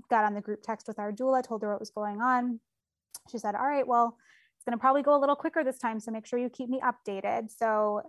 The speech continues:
you know, we decided that we would start to get going. We, it was now about seven o'clock or so. And my husband decided to call his mom to come back over and get my son.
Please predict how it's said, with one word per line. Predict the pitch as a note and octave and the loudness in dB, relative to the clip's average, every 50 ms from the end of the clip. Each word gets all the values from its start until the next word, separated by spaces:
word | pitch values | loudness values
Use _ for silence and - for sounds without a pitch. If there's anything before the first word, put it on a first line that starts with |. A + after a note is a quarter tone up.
| - - | -10 -8
you | A#3 G#3 | -4 -2
know, | G3 F#3+ | -2 -2
we | G3 F#3+ G#3+ G#3+ G#3 G3+ G3+ G3+ - _ _ _ - | -2 -2 -2 -2 -2 -2 -4 -4 -8 _ _ _ -12
decided | A#3 G#3+ - G3 F#3+ G3+ G3+ F#3+ | -10 -4 -2 -2 -2 -2 -2 -4
that | G3 - - | -6 -8 -6
we | - G#3+ G3+ | -4 -4 -4
would | G3+ G3 A3 - _ _ _ _ _ _ _ _ _ _ _ | -4 -6 -8 -10 _ _ _ _ _ _ _ _ _ _ _
start | - - G#3+ G3+ - - | -6 -2 -2 -2 -2 -2
to | A#3 | -4
get | G#3 G#3+ G3+ G3+ | -2 -2 -2 -2
going. | G3 G#3 G3 - G3+ A#3+ C4 C4+ C4+ _ _ _ _ _ _ _ _ - | -2 -2 -2 -2 -2 -2 -2 -2 -4 _ _ _ _ _ _ _ _ -6
We, | A3+ A3+ A3 G#3+ G#3+ G#3 G#3 - - - | -2 0 0 2 2 2 0 0 -2 0
it | A3+ | 0
was | A3+ G#3+ - | 0 0 0
now | A3 G#3+ G#3 G#3 | 0 2 2 4
about | G#3 G#3 G3 - - | 4 4 2 0 -2
seven | - - - - A3 G3+ G3+ G3 G3 G#3 | -10 -14 -4 0 2 2 2 2 0 -6
o'clock | G3+ - - G3+ G3+ G#3 - | -6 -6 -4 -4 -4 -4 -4
or | A#3+ A3+ | -8 -8
so. | - - A#3+ A#3 A#3 A#3 A#3 A#3 A3 - _ _ _ _ _ _ _ _ _ _ _ _ _ - - - - - - | -4 0 2 4 6 4 4 2 0 -6 _ _ _ _ _ _ _ _ _ _ _ _ _ -20 -20 -18 -14 -10 -4
And | - B3 A3 G#3+ G#3+ G#3 G#3 G#3+ G#3 G#3 G3+ - - - - - | -2 -2 -2 0 0 0 -2 -2 -2 -2 -4 -6 -10 -16 -12 -8
my | A#3 A3 A3 | -6 -4 -2
husband | G#3 G#3+ G#3 G3+ - G#3+ G3+ | -2 -2 -4 -4 -6 -8 -6
decided | G3+ - G3+ F#3 F#3+ - | -4 -4 -4 -4 -4 -6
to | - - | -14 -12
call | - - G#3+ G3 | -4 -2 -2 0
his | F#3 G#3+ A3 - | 0 -2 -4 -4
mom | G#3+ G#3 G3+ G#3 A3 A#3+ | -2 -2 0 0 -2 -4
to | B3+ - | -6 -6
come | A#3 A#3+ A3+ | -4 -4 -2
back | A#3 A#3+ A#3+ - | -2 -2 -2 0
over | G#3+ G3+ G3 G3+ G3 G#3 A#3 C#4+ D4+ - | 0 0 0 2 0 2 2 2 0 0
and | - A3 G#3+ G3+ | -2 -2 -2 0
get | G#3 F#3+ F#3 G#3 G3 - _ - | 2 2 2 2 -2 -6 _ -6
my | G3+ G3 F#3+ | -6 -6 -6
son. | - - G3+ - - A#3+ A#3+ | -4 -4 -4 -4 -4 -6 -8